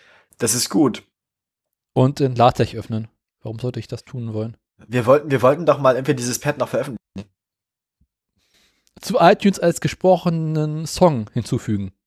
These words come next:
Speaker 2: Was?
Speaker 1: <laughs> Liest dir dann Siri das Pad vor?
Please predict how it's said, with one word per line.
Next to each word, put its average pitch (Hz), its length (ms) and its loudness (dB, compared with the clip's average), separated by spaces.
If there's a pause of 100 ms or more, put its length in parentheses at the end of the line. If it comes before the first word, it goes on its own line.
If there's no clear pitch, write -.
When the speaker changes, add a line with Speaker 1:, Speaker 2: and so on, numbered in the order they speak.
(200)
Speaker 2:
Was? - 180 -20
Speaker 1:
<laughs> 202 1500 2 (1600)
Liest 175 300 -2
dir 160 60 0
dann 151 200 2
Siri 160 320 -2
das 135 200 2
Pad - 260 0
vor? - 320 -4